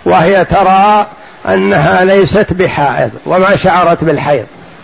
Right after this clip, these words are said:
فيحتمل أن الحيض أتاها بعد الطواف،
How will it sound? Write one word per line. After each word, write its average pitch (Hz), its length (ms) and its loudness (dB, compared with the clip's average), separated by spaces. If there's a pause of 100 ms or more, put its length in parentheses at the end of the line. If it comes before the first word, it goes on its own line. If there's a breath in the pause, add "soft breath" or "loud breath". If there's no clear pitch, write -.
(640)
فيحتمل 185 640 0
أن 180 240 0
الحيض 165 480 2
أتاها 175 720 0
بعد 190 300 0
الطواف، 139 520 2